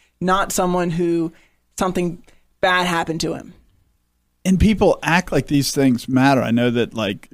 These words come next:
Speaker 2: Glenn Beck, I think it was Glenn Beck. No, no, no, it was Tucker Carlson. Did this big thing about how Obama, what, and that Sheriff Joe out in Arizona has now proven that Obama is not a U S citizen. Exactly what does that mean now?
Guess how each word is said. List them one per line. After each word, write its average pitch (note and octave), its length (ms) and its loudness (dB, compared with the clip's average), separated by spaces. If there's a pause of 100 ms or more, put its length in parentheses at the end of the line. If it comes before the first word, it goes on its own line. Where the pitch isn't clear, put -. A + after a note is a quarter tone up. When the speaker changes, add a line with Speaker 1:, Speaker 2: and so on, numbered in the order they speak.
Speaker 2:
Glenn C3 240 2
Beck, A2 320 -4
I - 60 -10
think G#2+ 180 -8
it E2+ 40 -6
was A2 100 -10
Glenn F#2+ 180 -8
Beck. D#2+ 260 -12 (280)
No, E3+ 160 4
no, D#3 80 2
no, A#2+ 120 0
it E2+ 40 -4
was G#2+ 120 -8
Tucker - 280 -4
Carlson. - 560 -6 (160)
Did B2 160 2
this A#2+ 120 -2
big D3+ 280 0
thing C3 240 -2
about G#2 360 -4
how A2 380 -6 (380)
Obama, C3+ 500 4
what, A2+ 320 0
and A#2+ 140 0
that A2+ 240 -2 (180)
Sheriff C3+ 460 0
Joe B2+ 340 2
out G#2+ 180 0
in E2 80 -4
Arizona A#2+ 520 0
has A2+ 160 -4
now B2+ 160 4
proven B2 580 2
that G#2+ 220 -4
Obama B2 560 2
is E3 280 4
not C#3 320 6
a A#2+ 60 4
U C3 240 6
S A#2 140 2
citizen. - 560 -2 (580)
Exactly B3 400 4
what F#3+ 120 4
does E3 120 2
that B2 160 0
mean C#3 220 2
now? G2+ 280 -8